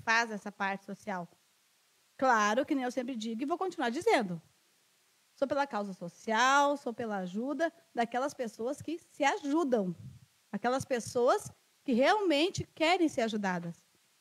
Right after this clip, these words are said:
Porque muitas vezes a gente confunde aí. A gente, eu, vocês, ah, uma pessoa ali fora, nada contra, um andarilho, coisa e tal, vou dar um cobertor. Coitado, tá com frio, né? E às vezes deixei pra dar uma,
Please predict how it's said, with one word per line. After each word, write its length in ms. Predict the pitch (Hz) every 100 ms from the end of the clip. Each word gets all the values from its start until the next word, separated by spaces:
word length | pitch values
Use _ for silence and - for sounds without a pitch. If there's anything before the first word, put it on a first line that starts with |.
| _ _ _ _ _
Porque 180 | - 294
muitas 300 | 311 381 381
vezes 220 | 294 302
a 60 | 320
gente 160 | 330 -
confunde 540 | 349 330 339 466 381
aí. 320 | 220 185 170 - 190
A 80 |
gente, 520 | 180 214 269 339 - 214
eu, 380 | 208 269 294
vocês, 560 | 220 196 233 240 277 - - _ _ _ _ _ -
ah, 460 | 240 254 240 240 233
uma 100 | 247
pessoa 320 | 254 240 262
ali 160 | 269 262
fora, 640 | 254 277 339 339 330 311 - _ _ _ -
nada 280 | 240 277
contra, 460 | 285 269 349 - 214
um 140 | 202
andarilho, 540 | 208 214 220 254 294 262
coisa 180 | 226 214
e 20 |
tal, 300 | 254 254 - _ _ _ _ -
vou 180 | 254 302
dar 140 | 294
um 60 | 294
cobertor. 580 | 277 247 240 196 165 - - - - - - _ _ _ _
Coitado, 420 | 226 202 202 165 - _ _
tá 140 | -
com 100 | 202
frio, 220 | 202 202 - _ _ -
né? 180 | 214 262 _ _ _ _ _ _ _ -
E 120 | 302
às 100 | 294
vezes 160 | 339
deixei 180 | 359 381
pra 120 | 359
dar 80 | 359
uma, 260 | 339 359